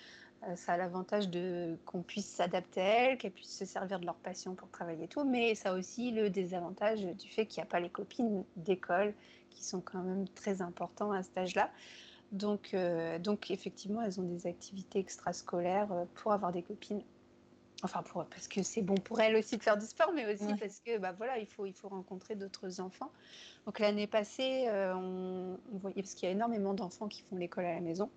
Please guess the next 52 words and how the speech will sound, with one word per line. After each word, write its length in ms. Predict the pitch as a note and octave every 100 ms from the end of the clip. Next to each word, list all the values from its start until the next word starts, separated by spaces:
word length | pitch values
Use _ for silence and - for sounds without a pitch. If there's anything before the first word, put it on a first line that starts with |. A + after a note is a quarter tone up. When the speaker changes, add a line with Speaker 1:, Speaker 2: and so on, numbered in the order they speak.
| -
Speaker 1:
mine 160 | G3 F3+
de 80 | D3+
rien. 220 | G3 - - - - - - - - -
Et 160 | F#3
il 80 | F3
y 80 | F3
a, 320 | E3+ A#3 A3
il 80 | G3
y 60 |
a 60 | G3
des 160 | F3 F#3
réseaux 580 | G#3+ F#3 G3 A3 G#3
bien 260 | F3 G3+ G#3+
en 120 | G3
place, 500 | - A3 - - - -
euh, 40 | F#3 F#3 F3+ F#3 -
un 80 |
peu 120 | F#3 G3
partout 340 | G3 G3 -
en 60 | G3
France. 360 | G#3 B3+ C4+ -
Donc, 200 | G3+ F#3+
euh, 60 | G3
l'an 140 | F#3+
passé, 540 | F#3 F#3+ - B3 C4 A#3+
euh, 160 | G3
une 80 | F#3
fois 160 | - G#3+
par 180 | G3+ -
semaine, 360 | - F#3+ A3+ G#3+
on 80 |
allait 240 | F#3 F3 F3
voir 240 | F#3 G3
d'autres 460 | F#3 A3 - A#3 G#3
enfants 340 | G3+ - G#3
qui 120 | A3+ -
faisaient 300 | G#3 F#3+ F#3
l'école 320 | F#3 G3 G3
à 60 |
la 100 | F#3
maison. 340 | F3 F#3 F3 G3+ - - - - - -
Donc, 140 | F#3+
finalement, 280 | - F#3+ F#3
ils 100 | A#3
avaient 140 | G#3 F#3
des 160 | F3+
copains 300 | F#3 F3+ A3+
et 100 | A#3
copines 400 | A3 F3+ - C4+
qui 100 | C4+
avaient 240 | G#3 F#3+ G#3+
la, 240 | G3 F3+